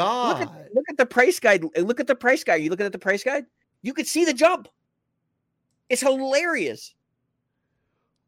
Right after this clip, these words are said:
Speaker 2: Wow. I'm looking right now. It's kind of right, right across our faces. Um, that's incredible.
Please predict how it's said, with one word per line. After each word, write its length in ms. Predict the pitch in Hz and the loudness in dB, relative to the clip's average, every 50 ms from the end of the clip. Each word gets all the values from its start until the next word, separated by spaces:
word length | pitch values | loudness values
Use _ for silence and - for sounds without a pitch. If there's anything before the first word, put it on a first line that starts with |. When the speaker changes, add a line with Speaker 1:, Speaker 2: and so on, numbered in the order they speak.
| _ | _
Speaker 2:
Wow. 920 | 139 113 113 117 127 135 135 135 131 127 123 117 113 107 104 101 98 98 _ _ _ _ _ _ _ _ _ _ _ _ _ _ _ _ _ - | -20 -16 -10 -4 -2 0 0 2 0 -2 -2 -6 -8 -12 -14 -18 -20 -20 _ _ _ _ _ _ _ _ _ _ _ _ _ _ _ _ _ -14
I'm 140 | 135 139 151 | -12 -10 -10
looking 260 | 180 190 - 202 165 | -10 -10 -10 -10 -8
right 220 | 170 160 160 139 | -8 -8 -8 -8
now. 440 | 156 151 151 143 131 123 120 117 120 _ _ | -8 -8 -8 -8 -8 -10 -10 -14 -16 _ _
It's 140 | 139 131 - | -16 -16 -10
kind 200 | - 175 165 156 | -8 -6 -6 -6
of 80 | 123 | -6
right, 260 | 117 143 147 143 139 - _ _ _ | -6 -6 -6 -6 -8 -12 _ _ _
right 140 | 135 139 123 | -14 -14 -14
across 400 | 117 _ 139 135 131 127 - - | -12 _ -12 -12 -12 -12 -16 -20
our 80 | - _ - | -20 _ -18
faces. 440 | 135 127 117 120 - - - - _ _ _ _ _ _ _ _ _ _ _ _ _ _ - | -18 -18 -18 -18 -20 -20 -20 -20 _ _ _ _ _ _ _ _ _ _ _ _ _ _ -6
Um, 460 | 139 143 143 135 131 127 127 127 120 _ _ _ _ _ _ _ _ _ _ _ _ _ _ _ _ _ _ _ _ _ _ _ _ _ _ _ _ _ _ _ _ _ _ - | -4 -4 -2 -4 -6 -8 -12 -18 -20 _ _ _ _ _ _ _ _ _ _ _ _ _ _ _ _ _ _ _ _ _ _ _ _ _ _ _ _ _ _ _ _ _ _ -14
that's 320 | 135 139 139 139 - - | -12 -12 -12 -14 -16 -20
incredible. 1040 | 139 113 _ - - - - 127 123 123 131 127 123 117 117 - - 131 131 147 | -20 -20 _ -20 -20 -20 -18 -14 -12 -10 -10 -10 -10 -12 -14 -16 -20 -20 -20 -20